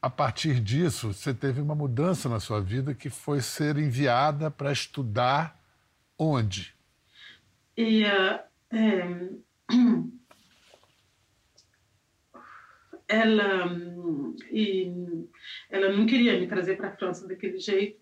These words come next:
Speaker 2: porque, é, eu precisava ter uma educação antes. É, e aí ela encontrou um colégio em São Paulo, um colégio interno que se chama iasp, em Campinas, onde as pessoas iam me educar,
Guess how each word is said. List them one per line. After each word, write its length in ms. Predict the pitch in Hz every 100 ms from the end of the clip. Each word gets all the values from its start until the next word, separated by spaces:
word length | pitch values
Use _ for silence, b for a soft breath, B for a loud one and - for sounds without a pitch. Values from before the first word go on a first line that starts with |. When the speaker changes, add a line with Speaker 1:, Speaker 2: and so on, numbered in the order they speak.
| -
Speaker 2:
porque, 1000 | - - 208 196 180 170 165 160 160 180 214 233 - _
é, 520 | - 170 156 151 156 156
eu 80 | 165
precisava 460 | - - 202 196 214
ter 80 |
uma 120 | 196 196
educação 600 | - 220 220 214 180 156
antes. 360 | 165 - - -
É, 360 | 90 85 170 - - - B B B B B
e 220 | 185 185 180
aí 200 | 180 180
ela 260 | 196 208 202
encontrou 580 | 190 - 220 - 214 196
um 60 | 214
colégio 680 | 220 202 185 190 202 220 190
em 40 |
São 240 | - 202 -
Paulo, 840 | 196 190 196 233 247 262 254 240
um 60 | 208
colégio 480 | 190 165 165 165 190
interno 580 | - 190 185 202 202
que 60 | -
se 120 | -
chama 360 | - 196 175 175
iasp, 520 | 180 175 - - -
em 180 | 196 165
Campinas, 840 | 190 180 - 202 196 233 233 - - B B B B
onde 420 | 196 196 214 247
as 120 | 240
pessoas 380 | 254 233 220 208
iam 160 | 220 214
me 80 | 208
educar, 640 | 196 226 226 190 226 247